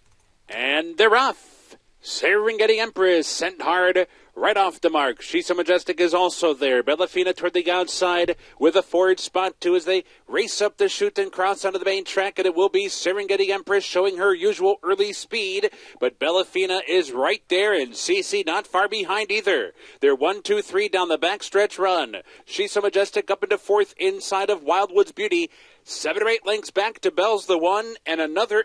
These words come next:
eight back to Sally's Curlin, far behind so far. Twenty-one and four fifth seconds. There's four furlongs to go. The pace is swift.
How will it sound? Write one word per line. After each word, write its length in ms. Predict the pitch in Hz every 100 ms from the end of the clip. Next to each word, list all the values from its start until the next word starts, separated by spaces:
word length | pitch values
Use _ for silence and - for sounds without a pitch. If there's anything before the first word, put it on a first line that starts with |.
| -
eight 240 | 196 220 -
back 240 | 196 -
to 120 | 180
Sally's 460 | 156 185 208 208 185
Curlin, 400 | - 208 214 214
far 260 | - 202
behind 420 | 220 196 180 208 -
so 220 | 202 214
far. 580 | - 214 208 147 92 78 _ - - -
Twenty-one 680 | - 214 226 214 190 185 214
and 180 | 180 160
four 240 | - 214
fifth 240 | - 214 -
seconds. 400 | 214 208 214 202
There's 160 | 214
four 240 | - 208 220
furlongs 480 | 220 214 214 214 -
to 100 | 208
go. 200 | 214 214
The 100 | 214
pace 320 | 196 214 -
is 120 | 214
swift. 480 | - - 214 - -